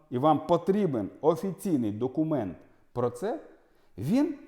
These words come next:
надішле вам на вашу електронну пошту.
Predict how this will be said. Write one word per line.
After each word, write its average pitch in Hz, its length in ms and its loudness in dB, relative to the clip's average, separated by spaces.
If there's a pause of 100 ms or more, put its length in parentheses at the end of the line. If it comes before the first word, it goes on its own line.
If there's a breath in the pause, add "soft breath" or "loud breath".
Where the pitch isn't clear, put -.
(120)
надішле 147 640 -2
вам 156 240 -2
на 123 100 2
вашу 127 440 2
електронну 156 720 0
пошту. - 500 -8